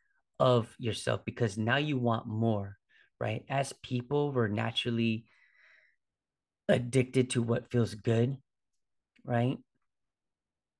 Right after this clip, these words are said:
So naturally, that's like, I wanna learn more about myself.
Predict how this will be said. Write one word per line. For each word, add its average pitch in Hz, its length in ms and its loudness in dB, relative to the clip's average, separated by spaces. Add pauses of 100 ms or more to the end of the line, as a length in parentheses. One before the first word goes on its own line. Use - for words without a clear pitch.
(2250)
So 135 140 -2
naturally, 139 460 0
that's 113 220 -2
like, 120 140 -2
I 110 80 -2
wanna 113 220 -2
learn 110 240 -2
more 127 240 -2
about 101 280 -2
myself. 98 460 -8